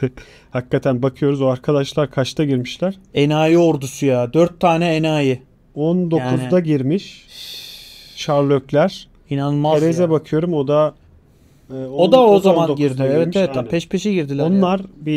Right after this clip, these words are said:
Speaker 1: yedi sekiz tur erken girdiler.
Speaker 2: İnanılmaz ya.
Speaker 1: Şimdi yarışın başlangıcı güzeldi. Başlangıçta ne oldu? Verstappen Norris'i geçti.
Speaker 2: Evet.
Speaker 1: E, üçüncü sırayı aldı. E, ama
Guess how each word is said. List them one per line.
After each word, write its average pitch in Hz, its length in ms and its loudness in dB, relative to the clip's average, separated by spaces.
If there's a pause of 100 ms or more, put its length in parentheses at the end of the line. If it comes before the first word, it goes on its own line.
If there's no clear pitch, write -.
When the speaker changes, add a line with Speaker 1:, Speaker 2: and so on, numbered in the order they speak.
Speaker 1:
yedi 151 220 0
sekiz - 380 -6
tur 196 140 -2
erken 156 400 0
girdiler. 123 500 -4 (200)
Speaker 2:
İnanılmaz 143 680 0
ya. 131 120 -2
Speaker 1:
Şimdi 139 120 -2
yarışın 180 300 0
başlangıcı 196 560 -2
güzeldi. 196 500 -2
Başlangıçta 190 560 -2
ne 202 60 4
oldu? 190 260 2
Verstappen 165 480 -2
Norris'i 147 320 0
geçti. - 320 -4 (220)
Speaker 2:
Evet. 143 260 2 (380)
Speaker 1:
E, 117 140 -4
üçüncü 151 360 -2
sırayı 151 380 0
aldı. 143 440 0 (560)
E, 139 300 -2
ama 208 240 2